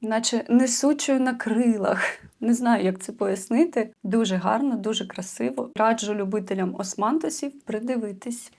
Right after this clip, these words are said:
Ще один незвичайний османтус у мене буде від Сана Жарден. Цей бренд заснований жінкою з Марокко.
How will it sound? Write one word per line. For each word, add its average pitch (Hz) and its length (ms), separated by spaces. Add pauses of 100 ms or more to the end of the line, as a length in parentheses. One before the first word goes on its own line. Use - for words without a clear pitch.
(140)
Ще - 360
один 294 300
незвичайний 233 640
османтус 254 600
у - 20
мене 214 240
буде 247 340
від 214 260
Сана 226 520
Жарден. 196 720
Цей 294 300
бренд 214 360
заснований 202 640
жінкою 202 500
з 175 120
Марокко. 269 640